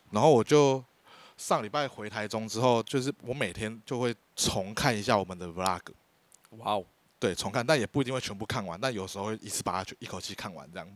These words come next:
Speaker 1: 包含了那个森林的拍照大赛。
Speaker 2: 哇哦。
Speaker 1: 看那么多次之后，我发现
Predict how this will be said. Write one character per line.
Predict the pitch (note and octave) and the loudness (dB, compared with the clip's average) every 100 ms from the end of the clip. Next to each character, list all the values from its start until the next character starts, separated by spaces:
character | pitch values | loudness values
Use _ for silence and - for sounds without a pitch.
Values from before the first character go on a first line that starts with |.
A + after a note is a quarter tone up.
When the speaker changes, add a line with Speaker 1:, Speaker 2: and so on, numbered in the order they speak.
| _ | _
Speaker 1:
包 | A2+ A2 | 2 2
含 | F2+ | 0
了 | F2 | -6
那 | F2 G2 | -8 -8
个 | - E2+ | -6 -6
森 | E2+ - A2+ | -6 -6 -6
林 | G2 | -6
的 | E2+ | -12
拍 | F2+ G2+ | -14 -10
照 | F#2+ | -10
大 | F#2+ F#2+ | -8 -6
赛。 | G2+ - _ _ - - | -8 -10 _ _ -20 -14
Speaker 2:
哇 | - A2 | 2 6
哦。 | B2+ F#2 - - _ | 6 6 -8 -20 _
Speaker 1:
看 | - F#3 | 4 4
那 | E3 | 4
么 | C3+ | 2
多 | B2+ | 0
次 | B2 B2 | 0 0
之 | |
后， | B2+ | 0
我 | G2 | 2
发 | A#2+ B2+ | 0 0
现 | C#3 B2+ | -2 -4